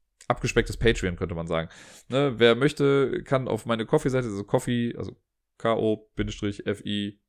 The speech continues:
Punkt com, glaub ich, slash, ähm, Ablagestapel.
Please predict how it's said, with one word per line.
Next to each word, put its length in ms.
Punkt 320
com, 300
glaub 220
ich, 140
slash, 500
ähm, 680
Ablagestapel. 680